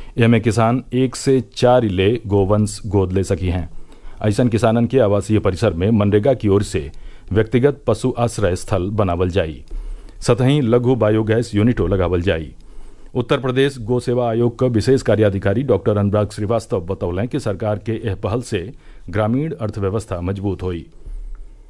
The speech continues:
पवित्र सावन महीना में प्रदेश के कई जगहिन से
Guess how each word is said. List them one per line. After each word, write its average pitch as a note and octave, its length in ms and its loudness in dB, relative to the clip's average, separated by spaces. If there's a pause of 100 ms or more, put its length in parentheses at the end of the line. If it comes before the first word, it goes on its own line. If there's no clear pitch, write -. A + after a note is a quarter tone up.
(320)
पवित्र C#3 320 2
सावन C3 300 0
महीना B2 340 0
में B2 200 0
प्रदेश G#2+ 320 -2
के G#2+ 140 -4
कई F#2+ 160 -2
जगहिन G#2 320 0
से G#2+ 220 -2